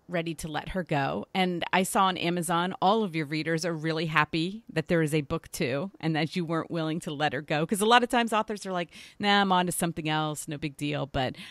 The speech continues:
I'm, I'm so happy you're gonna finish it to, you know, the, all the way through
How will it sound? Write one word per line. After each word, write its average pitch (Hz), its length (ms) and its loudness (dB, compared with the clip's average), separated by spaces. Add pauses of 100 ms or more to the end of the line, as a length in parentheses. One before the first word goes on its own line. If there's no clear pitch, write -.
I'm, 170 240 -2
I'm 180 100 2
so 202 180 0
happy 175 240 -2
you're 156 60 -2
gonna 151 140 -2
finish 160 400 -2
it - 240 -6
to, 139 500 -4
you 151 120 -2
know, 127 180 -2
the, - 180 -10 (280)
all 170 100 0
the 160 80 -6
way 143 160 -2
through 143 480 -6